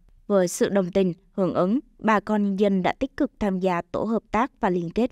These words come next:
với Hợp tác xã Rau xứ Lạnh Măng Đen, hỗ trợ giống, kỹ thuật chăm sóc và bao tiêu sản phẩm cho người dân,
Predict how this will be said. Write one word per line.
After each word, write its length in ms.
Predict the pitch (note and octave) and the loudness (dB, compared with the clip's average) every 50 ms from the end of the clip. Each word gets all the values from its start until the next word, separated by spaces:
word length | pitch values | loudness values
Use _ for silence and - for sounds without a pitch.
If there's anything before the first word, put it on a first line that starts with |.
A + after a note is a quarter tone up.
| _ - | _ 0
với 120 | G#3+ A#3+ | 2 2
Hợp 120 | C4+ - - - | 2 2 0 -2
tác 140 | A#3 B3+ | -6 -6
xã 300 | - - - - - C3 F3+ | -6 -6 -4 -2 -2 -2 0
Rau 160 | F#3+ F#3+ F#3 | -2 -2 -2
xứ 200 | F#3 - - G3 | -4 -4 -6 -4
Lạnh 360 | F#3+ G#3 B3+ C4+ - - F#3 G3+ | -2 -2 -2 -2 -2 -2 -4 -4
Măng 160 | G3 F#3+ F3+ | -2 -2 0
Đen, 220 | G3 G3+ G#3 G3+ G3 - _ _ | 0 2 2 0 0 -4 _ _
hỗ 180 | _ - F#3 E3 | _ -2 -2 0
trợ 180 | - - A#3 - | 0 0 0 0
giống, 380 | - F3+ F#3+ F3 E3+ F3+ G#3 - _ _ - | 0 0 -2 -2 -2 -2 -4 -4 _ _ -2
kỹ 140 | G#3+ D#3+ | -2 -2
thuật 180 | - - A3 - _ - | 0 0 -4 -4 _ -4
chăm 180 | F3+ F3 E3+ | -4 -4 -4
sóc 260 | - - - C4 C#4+ - - | -4 -2 -2 -2 -2 -2 -4
và 140 | - A#3 G3 | -2 -2 0
bao 180 | F3 F#3 F#3 F3+ | 0 0 -2 -2
tiêu 180 | - - F3 | -2 -2 -4
sản 280 | F3 - - C#3+ D#3+ F#3 | -2 -2 -4 -4 -4 -4
phẩm 280 | - G3 D#3+ C#3 D#3+ G3 | -2 -2 -2 -2 -2 -2
cho 160 | - A3 G3+ | -2 -2 -2
người 240 | G3 G3 G3 F3+ F3 | -2 -2 -2 -2 2
dân, 260 | F#3 G#3 G#3+ G#3+ | 2 4 4 2